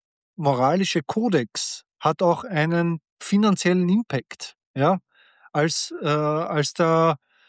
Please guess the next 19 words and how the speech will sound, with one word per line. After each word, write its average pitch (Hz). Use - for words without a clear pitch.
äh, 147
John 160
Jumper, 165
ähm, 147
äh, 190
Google 196
verlassen 135
hat, 123
gleich 151
nachdem, 165
also 156
am 170
achtzehnten 202
sechsten 190
hat 151
der 180
Noam 175
Shazir, 180
äh, 147